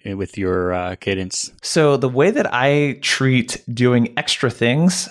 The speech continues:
Speaker 2: so if you're gonna call someone, for example, or you're gonna send a video,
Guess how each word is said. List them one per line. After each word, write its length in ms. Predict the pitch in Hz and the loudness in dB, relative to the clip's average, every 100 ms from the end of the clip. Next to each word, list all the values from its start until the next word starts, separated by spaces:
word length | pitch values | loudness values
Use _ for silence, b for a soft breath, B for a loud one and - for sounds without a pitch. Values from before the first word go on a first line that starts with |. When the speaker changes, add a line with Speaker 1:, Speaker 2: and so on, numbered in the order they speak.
| - | -4
Speaker 2:
so 180 | - - | 0 0
if 120 | - | 0
you're 100 | 170 | 0
gonna 160 | 170 | 0
call 340 | 120 - 127 120 | -2 0 2 2
someone, 340 | - 95 92 | 0 0 0
for 180 | 90 98 | 0 0
example, 680 | 92 110 95 90 90 87 - B B B B | 0 2 2 2 2 0 -6 B B B B
or 140 | 117 | 2
you're 140 | 113 117 | 2 2
gonna 160 | 113 | 2
send 220 | 104 127 113 | 2 2 2
a 60 | |
video, 720 | 101 123 123 104 92 92 - | 2 2 4 4 4 2 -2